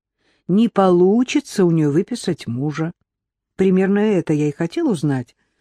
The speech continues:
в коротком мужском разговоре. Ничего себе! Нет, честно, я, конечно, знала, что ты ответственный человек, но чтоб в такой степени... Люба нам даже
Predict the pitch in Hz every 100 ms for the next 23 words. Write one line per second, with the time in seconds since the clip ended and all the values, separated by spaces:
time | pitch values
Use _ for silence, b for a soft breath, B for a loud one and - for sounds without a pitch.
0 | _ - 175 160 233 - 175 151 139 -
1 | - 190 208 _ _ _ 123 151 143 107
2 | 101 98 - _ _ _ _ _ _ _
3 | _ _ _ _ _ - - - - 190
4 | 180 220 - 254 - 240 - _ _ _
5 | _ _ _ _ _ 240 214 202 139 -
6 | 254 202 175 180 208 208 220 202 311 392
7 | - 185 202 180 b b b 196 - 208
8 | 190 160 - 175 160 147 175 185 202 247
9 | 190 - 156 - - 151 - 135 - -
10 | 254 311 262 196 127 - _ _ _ _
11 | _ _ _ _ _ _ 165 175 180 170
12 | 175 175 170 165 180 175 175